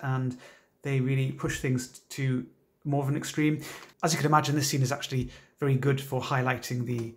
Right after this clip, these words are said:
extension in the reds in the gamut. This fire here, very convenient, very, uh, nice warm look to it, very vibrant, but some of the oranges verge too much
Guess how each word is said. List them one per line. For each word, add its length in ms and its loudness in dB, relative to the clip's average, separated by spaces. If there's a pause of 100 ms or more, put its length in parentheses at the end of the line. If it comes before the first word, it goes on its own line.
(180)
extension 500 0
in 100 2
the 60 -2
reds 240 0
in 80 -2
the 80 -2
gamut. 420 -4
This 160 -2
fire 320 4
here, 380 0 (180)
very 240 -4
convenient, 720 -4 (140)
very, 320 0
uh, 160 -4 (260)
nice 260 0
warm 460 4
look 260 -2
to 140 -2
it, 140 -2
very 160 2
vibrant, 640 -2 (460)
but 360 -2 (100)
some 220 2
of 160 2
the 280 0
oranges 520 2
verge 400 2
too 160 -2
much 280 -4